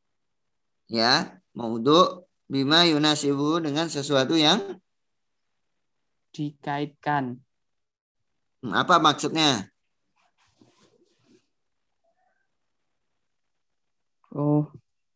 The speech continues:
Speaker 2: takwa itu banyak macamnya, Ustadz.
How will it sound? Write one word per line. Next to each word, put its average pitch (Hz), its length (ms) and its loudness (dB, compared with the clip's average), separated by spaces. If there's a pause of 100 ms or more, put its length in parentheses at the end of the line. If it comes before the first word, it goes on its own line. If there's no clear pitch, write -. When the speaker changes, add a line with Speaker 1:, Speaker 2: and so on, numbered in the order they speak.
(120)
Speaker 2:
takwa 151 400 2
itu 196 480 4 (3000)
banyak 151 320 6
macamnya, 165 640 8
Ustadz. 165 400 2